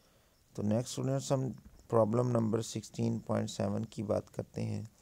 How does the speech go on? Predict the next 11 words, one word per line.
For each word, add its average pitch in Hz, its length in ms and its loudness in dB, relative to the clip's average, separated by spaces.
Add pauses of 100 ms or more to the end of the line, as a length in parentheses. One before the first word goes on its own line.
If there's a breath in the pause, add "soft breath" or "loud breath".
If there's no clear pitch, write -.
(480 soft breath)
Find 131 300 4
the 139 80 10
value 120 400 8
of 123 240 2
current 113 580 4
flowing 117 440 2 (160)
through 110 300 2
a 113 100 4
capacitor, 107 680 -2 (840)
zero 113 340 2
point 110 500 2